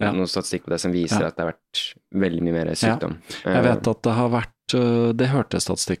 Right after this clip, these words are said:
Speaker 1: på, som snakker om sånn dødelighet, som er sånn snittår. Det har vært overdødelighet nå, da, på eldre og sånn, som
Speaker 2: Mm.
Speaker 1: er, eh, eh, ja,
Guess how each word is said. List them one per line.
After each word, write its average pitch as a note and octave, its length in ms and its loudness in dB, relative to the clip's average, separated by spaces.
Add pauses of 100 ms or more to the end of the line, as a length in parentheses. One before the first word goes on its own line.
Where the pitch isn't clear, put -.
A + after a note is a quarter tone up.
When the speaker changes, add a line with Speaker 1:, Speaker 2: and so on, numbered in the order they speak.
(100)
Speaker 1:
på, G#2+ 240 2
som A2 160 0
snakker G#2+ 320 0
om F#2+ 80 2
sånn F2 320 2 (880)
dødelighet, G#2+ 960 2 (160)
som A2+ 340 6
er F#2+ 220 2
sånn G#2 260 2
snittår. - 400 0
Det A#2+ 80 2
har A#2 120 2
vært - 120 -4
overdødelighet F2+ 800 0
nå, G2+ 220 2
da, A2+ 80 -2 (380)
på A#2 160 2
eldre E2+ 420 -2
og E2 80 -4
sånn, G#2+ 200 0
som A2 160 0
Speaker 2:
Mm. G2 200 4
Speaker 1:
er, F#2 80 0
eh, F2 1500 -4
eh, F#2+ 260 0
ja, F2 120 0